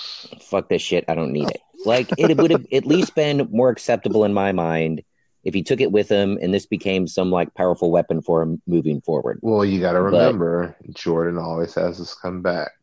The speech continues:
Speaker 2: So what may not have been important today may be important in book thirteen.
Speaker 1: Well, maybe I'll, I won't close the door on it, but right now I'm a little disappointed in Loyal.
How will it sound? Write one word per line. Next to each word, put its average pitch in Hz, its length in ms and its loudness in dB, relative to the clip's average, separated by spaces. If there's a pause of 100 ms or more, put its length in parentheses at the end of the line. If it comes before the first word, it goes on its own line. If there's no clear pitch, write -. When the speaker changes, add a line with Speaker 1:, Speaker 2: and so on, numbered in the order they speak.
(160)
Speaker 2:
So 85 300 -4
what 82 220 -4
may 85 240 -6
not 87 180 -4
have 82 100 -4
been 85 160 -6
important 90 540 -6
today 92 440 -2
may 82 200 -8
be 80 160 -8
important 85 500 -8
in 85 120 -8
book 85 220 -8
thirteen. - 600 -8 (920)
Speaker 1:
Well, 82 220 0
maybe 90 300 4
I'll, 85 400 0
I 95 120 0
won't 107 260 0
close 110 260 0
the 104 100 0
door 90 280 2
on 76 160 -2
it, 71 100 -8
but - 140 -4
right 87 180 2
now 90 220 0
I'm 85 100 0
a 82 40 0
little 87 200 2
disappointed 82 640 -2
in 73 160 0
Loyal. 67 340 -2